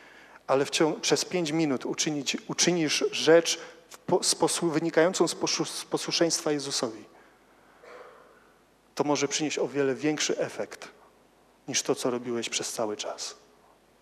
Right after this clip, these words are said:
A więc nieważne kiedy, ważne jak. Ale oby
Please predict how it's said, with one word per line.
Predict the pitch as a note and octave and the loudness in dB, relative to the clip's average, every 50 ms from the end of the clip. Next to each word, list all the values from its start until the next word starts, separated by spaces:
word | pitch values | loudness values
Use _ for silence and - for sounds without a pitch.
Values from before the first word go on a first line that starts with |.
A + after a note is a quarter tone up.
| _ _ _ _ _ _ _ _ | _ _ _ _ _ _ _ _
A | - | -8
więc | C3 C3+ D3 C3+ - - | -6 -4 -4 -4 -2 -2
nieważne | D3 C3+ C#3+ C#3+ B2+ C#3+ C#3 C3 | -2 -2 -2 -2 -2 -2 -4 -4
kiedy, | - - A2+ G#2 - A#2 | -4 -4 -6 -6 -6 -8
ważne | A2+ - C#3 C3+ - D#3+ D3 C#3 | -8 -6 -6 -6 -4 -4 -6 -6
jak. | A2+ G2+ - - - - - - - - - _ _ _ _ _ _ _ _ _ _ _ _ _ _ _ _ _ _ _ _ _ _ _ _ _ _ _ _ _ _ _ _ _ _ _ _ _ _ _ _ _ _ _ _ _ _ _ _ _ | -6 -8 -8 -12 -16 -18 -20 -20 -20 -20 -20 _ _ _ _ _ _ _ _ _ _ _ _ _ _ _ _ _ _ _ _ _ _ _ _ _ _ _ _ _ _ _ _ _ _ _ _ _ _ _ _ _ _ _ _ _ _ _ _ _
Ale | - A#2 A#2+ B2 C#3+ - - | -10 -8 -6 -6 -6 -2 0
oby | D#3+ C3+ B2 A#2 B2+ B2 A#2+ | 0 0 0 -2 -6 -6 -6